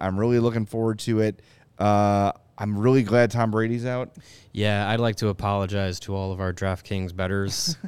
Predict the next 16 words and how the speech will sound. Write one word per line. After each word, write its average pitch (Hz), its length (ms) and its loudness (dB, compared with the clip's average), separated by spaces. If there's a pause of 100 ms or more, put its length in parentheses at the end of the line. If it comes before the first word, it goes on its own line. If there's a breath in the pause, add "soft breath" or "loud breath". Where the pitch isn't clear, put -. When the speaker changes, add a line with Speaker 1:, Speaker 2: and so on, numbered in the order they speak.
Speaker 2:
The, 92 260 -4
uh, 90 100 -2
pick - 180 -4
of 120 60 -4
the 113 80 0
week 113 440 -4 (280 soft breath)
Speaker 1:
<laughs> - 280 -20
Speaker 2:
last 107 320 -2
week, 110 360 -4
uh, 92 280 0
told 98 240 -4
you 95 100 -4
to 90 60 -6
take 95 200 -6
the 90 80 -16
Buccaneers. 92 800 -4